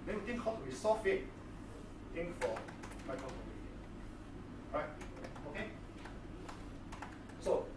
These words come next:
now let's recap our learning outcome. Okay, just now, a few people already, as I already explained, we all know how to run our P P microcontroller. Now once we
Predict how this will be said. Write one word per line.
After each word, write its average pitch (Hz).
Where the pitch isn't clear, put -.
now -
let's -
recap -
our 139
learning 151
outcome. -
Okay, -
just 185
now, 185
a -
few 151
people 160
already, 143
as 143
I 139
already 143
explained, -
we 135
all -
know 196
how 170
to -
run 151
our -
P -
P 135
microcontroller. -
Now 196
once 214
we -